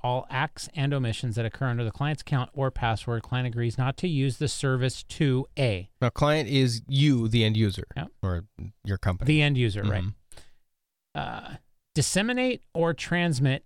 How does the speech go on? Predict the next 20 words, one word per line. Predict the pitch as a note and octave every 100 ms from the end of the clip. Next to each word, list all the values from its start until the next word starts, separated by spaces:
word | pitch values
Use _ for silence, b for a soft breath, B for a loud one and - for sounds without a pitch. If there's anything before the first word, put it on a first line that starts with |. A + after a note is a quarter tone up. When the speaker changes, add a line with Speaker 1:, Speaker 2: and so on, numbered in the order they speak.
| -
Speaker 1:
unsolicited | D3 F3 - E3+ C#3+ B2+ D3 C#3+
messages, | B2 A#2+ - A#2 A#2+ A#2
chain | - B2+ A#2+
letters, | A#2+ A2+ A2
commercial | - B2 G#2 C#3 F#2
email. | A2 G2 F2 A2 _ _ _ _ -
B, | G#2+ C3+ G#2+ A2+ -
disseminate | B2+ - D#3+ D#3+ D3+ -
or | C3
transmit | - C#3+ C3+ B2 D3 B2+
material | B2+ - C#3 C3 B2+
that | A2+ D3+ D3 - - - -
to | - D3 D3+
a | C#3+ C#3
reasonable | C3 E3 G3 G#3+ A3 B3+
person, | - C3 - B2+ C#3+ - - _ _ _ -
interesting, | G#2+ G#2+ G2+ - G#2+ C#3+ - _ _ _ _ _ -
may | C3+ D3 G3
be | F#3 D3+ C3+ B2 C3 C#3 _ _ _ -
abusive, | A#2 B2 C#3 D3 G3 G#3+ G#3+